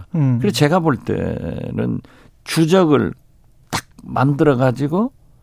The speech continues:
Speaker 2: 거기를 공격함으로써 집토끼를 뭉치게 하는 적-, 작전 아닌가.
Speaker 1: 작전이다.
Speaker 2: 엠비씨
Speaker 1: 음.
Speaker 2: 하나를 딱 공격한단 말이에요. 그러나
Speaker 1: 음.
Speaker 2: 지금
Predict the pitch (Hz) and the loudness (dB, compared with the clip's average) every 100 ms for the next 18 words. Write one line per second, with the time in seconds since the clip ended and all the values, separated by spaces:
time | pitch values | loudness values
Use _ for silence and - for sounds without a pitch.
0 | _ _ _ _ - 156 180 185 165 131 | _ _ _ _ 2 4 6 4 2 2
1 | 143 139 131 113 131 113 110 87 - 151 | 2 2 0 -2 0 2 0 -2 -4 -4
2 | 175 - - _ _ - 135 165 143 143 | -4 -10 -20 _ _ -6 -2 -2 0 0
3 | 139 120 123 - - 117 123 110 113 - | 2 2 2 0 -2 0 2 0 -4 -8
4 | _ - 107 - 117 98 92 90 82 80 | _ -6 -4 2 2 4 2 2 2 2
5 | 117 123 120 - - - _ _ _ _ | 0 -2 -4 -10 -20 -20 _ _ _ _
6 | _ _ - 156 185 220 - 185 131 107 | _ _ 2 4 6 6 6 4 4 2
7 | - 156 196 196 202 202 175 - _ - | 0 2 4 4 4 2 -2 -8 _ -20
8 | _ _ _ - 170 - 165 151 123 120 | _ _ _ -6 -6 2 4 4 4 4
9 | 104 92 80 80 - - 120 _ _ _ | 4 2 -2 -6 -10 -12 -18 _ _ _
10 | - 180 180 202 233 254 _ _ - 185 | -2 2 6 4 2 -4 _ _ -4 -2